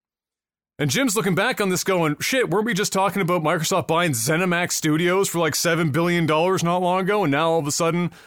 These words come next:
I don't have the Elder Scrolls or Fallout or anything on my console anymore. Now I gotta, now you're talking about possibly losing Call of Duty too?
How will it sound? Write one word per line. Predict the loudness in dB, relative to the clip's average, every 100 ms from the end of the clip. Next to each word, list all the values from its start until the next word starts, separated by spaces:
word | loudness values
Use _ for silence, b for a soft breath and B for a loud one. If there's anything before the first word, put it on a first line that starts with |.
| B -2
I | 0
don't | 0 0
have | -2 0 -2 0
the | 0
Elder | 2 0 0
Scrolls | -2 0 2 2 0
or | -2
Fallout | 0 2 2 2 2 0
or | 0
anything | 0 0 0
on | 0
my | 0
console | 0 0 0 0 0
anymore. | 0 0 0 0
Now | 0
I | 0
gotta, | 0 -4 B B B -2
now |
you're | 0 0
talking | 0 0 0
about | 0 0 0
possibly | 0 0 0 0
losing | 0 0
Call | 0 0 0
of |
Duty | 0 0 0
too? | 0 2 0